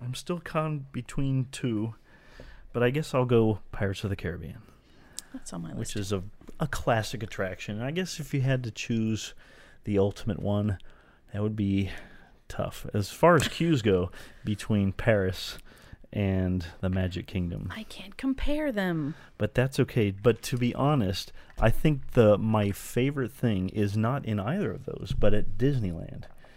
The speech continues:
Speaker 1: And that even, you know, there's that whole
Speaker 2: <clears throat>
Speaker 1: new, uh, queue area that Tony Baxter developed when they had to redesign that whole area
Speaker 2: Right.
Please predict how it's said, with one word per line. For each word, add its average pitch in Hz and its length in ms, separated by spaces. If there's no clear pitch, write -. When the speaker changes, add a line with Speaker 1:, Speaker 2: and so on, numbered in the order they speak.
Speaker 1:
And 117 160
that 113 220
even, 156 300
you - 100
know, 120 220
there's 127 260
that 147 160
whole 147 240
Speaker 2:
<clears throat> 131 180
Speaker 1:
new, 127 260
uh, 104 320
queue 113 520
area 104 420
that 92 220
Tony 107 260
Baxter 95 720
developed 92 640
when 95 380
they 92 120
had 98 200
to 92 80
redesign 92 580
that 90 140
whole 98 360
area 92 400
Speaker 2:
Right. 156 80